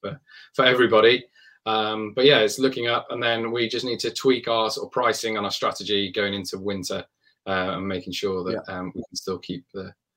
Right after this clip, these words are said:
Speaker 1: keep the monies rolling in, really.
Speaker 2: Fantastic. Well, I make no apologies for having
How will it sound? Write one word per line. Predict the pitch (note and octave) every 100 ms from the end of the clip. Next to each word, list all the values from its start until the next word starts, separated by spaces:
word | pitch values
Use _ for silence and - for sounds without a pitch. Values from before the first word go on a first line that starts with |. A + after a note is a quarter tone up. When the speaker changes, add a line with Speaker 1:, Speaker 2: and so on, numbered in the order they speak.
| _ _
Speaker 1:
keep | - F2
the |
monies | G2 G2 F#2+ F2
rolling | G2 G2+ G2 F#2+
in, | A2 F#2
really. | F2+ F2+ G#2+ _ _ _ _ -
Speaker 2:
Fantastic. | A#2 A2 A#2 A#2 - G#2 -
Well, | C3 C#3
I | - D3
make | D#3 D#3
no | D3+ D#3 D#3 D3+
apologies | B2+ - C#3+ C#3 C3+ B2+
for | - C3
having | C3 B2+ A#2+